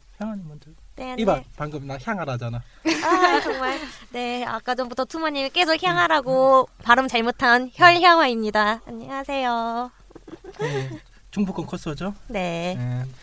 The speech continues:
Speaker 1: 간간히 남부권에 많이 나타나고.
Speaker 2: 남부권 많이 안 갔어요. 일 년에 딱 두 번 정도?
Speaker 1: 음. <laughs> 왜 그래도 그때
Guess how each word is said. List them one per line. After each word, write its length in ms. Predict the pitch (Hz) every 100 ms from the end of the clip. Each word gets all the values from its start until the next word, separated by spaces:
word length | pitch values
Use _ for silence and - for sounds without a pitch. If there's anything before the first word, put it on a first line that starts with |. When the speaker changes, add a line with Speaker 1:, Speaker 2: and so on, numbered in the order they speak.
| - -
Speaker 1:
간간히 360 | 147 156 160
남부권에 360 | 135 165 156 147
많이 140 | 127
나타나고. 540 | 127 139 123 120 127 139 - - _ -
Speaker 2:
남부권 400 | 262 311 - 330
많이 220 | 247 285
안 160 | 226 208
갔어요. 360 | 233 254 247 254
일 120 | 339
년에 200 | 392 339
딱 160 | - -
두 140 | - 240
번 160 | 214
정도? 280 | 123 120 -
Speaker 1:
음. 640 | - - 151 123 123 123 - - - - -
<laughs> 680 | - - - - - - -
왜 100 | 151
그래도 240 | 147 151
그때 300 | 139 156 165